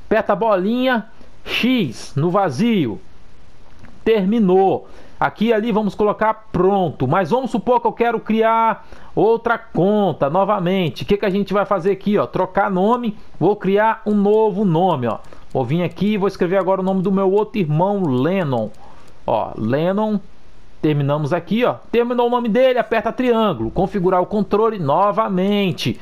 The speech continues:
Vocês vão vir nessas duas opções aqui, que são as principais, ó. Esse treinador você oculta, indicador você bota não. E aperta R dois novamente, setinha pro lado pra botar no alternativo.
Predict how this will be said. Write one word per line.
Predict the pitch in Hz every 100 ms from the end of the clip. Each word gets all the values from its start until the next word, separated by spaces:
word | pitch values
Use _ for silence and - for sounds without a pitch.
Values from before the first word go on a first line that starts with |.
| - - -
Vocês | 151 - 151
vão | 175 196
vir | 160
nessas | 214 196 202
duas | 120 214 190
opções | 214 - 190 190
aqui, | 180 - 208
que | 170
são | 190
as | 180
principais, | - 185 - 196 - 175 220 143
ó. | 113 - - - -
Esse | 160 170 185
treinador | 185 190 180 156 180
você | 160 -
oculta, | 190 190 190 190 233 - 226 - - -
indicador | 160 170 175 202 160 196
você | 180 -
bota | 165 190 202 220
não. | 190 156 190 180 113
E | 120
aperta | 165 - 202 - 190
R | 196 190
dois | 175 180 180
novamente, | 180 180 190 220 214 202 - - -
setinha | - 170 - - 208
pro | 196 202
lado | 185 196 190
pra | 165 185
botar | 175 190
no | 185
alternativo. | 170 185 180 175 190 220 190 214